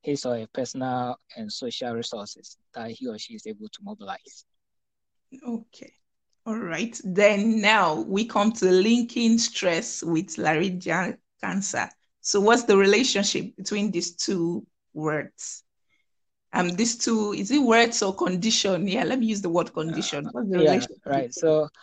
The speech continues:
Speaker 1: so I mean, uh, of course, uh, we, we, we know that, uh, stress is perceived as a mental and emotional issue, but
Speaker 2: Yeah.
Speaker 1: then, um,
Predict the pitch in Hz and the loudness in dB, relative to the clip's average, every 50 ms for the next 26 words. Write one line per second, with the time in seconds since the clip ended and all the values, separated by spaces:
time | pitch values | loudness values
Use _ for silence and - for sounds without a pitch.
0 | - _ _ - 165 165 156 139 156 160 170 175 170 151 143 156 156 151 143 147 | -20 _ _ 2 4 4 6 6 4 4 4 4 4 4 6 6 6 6 6 4
1 | 156 143 - 180 160 151 139 143 143 143 139 143 151 151 143 - 147 151 147 147 | 2 4 6 6 6 6 6 4 2 0 0 0 -2 -2 -2 -2 -2 -2 -2 -2
2 | 139 143 151 156 160 175 185 180 165 143 139 131 131 135 131 131 131 127 - _ | -2 -4 -4 0 4 6 8 8 8 6 2 0 0 -2 -2 -2 -4 -6 -10 _
3 | _ _ _ _ - - - 156 151 151 156 156 143 - - - _ _ 143 131 | _ _ _ _ -14 0 4 6 8 8 8 6 2 -4 -12 -20 _ _ -10 -10
4 | 127 - - - 135 - - - 156 147 135 135 127 127 - - - - 127 135 | -10 -10 -6 -6 -6 -6 -4 -6 -6 -4 -2 -2 -2 -2 -4 -8 -14 -12 -8 -4
5 | 135 135 135 131 - - 143 135 135 135 135 131 - - 120 123 117 113 - 247 | -4 -4 -4 -6 -6 -4 -2 -2 -2 -2 -2 -4 -6 -8 -8 -8 -8 -10 -10 -10
6 | 247 254 254 254 254 - - 262 254 254 233 _ 294 285 - - 233 220 208 208 | -8 -4 -4 -4 -4 -6 -8 -8 -8 -8 -6 _ -10 -8 -8 -10 -10 -12 -14 -14
7 | - _ _ _ _ _ _ _ _ - 139 135 - - 139 139 139 143 131 131 | -16 _ _ _ _ _ _ _ _ 0 2 2 2 2 0 0 0 -4 -4 -2
8 | 135 139 135 135 131 127 | -2 0 0 -2 -4 -6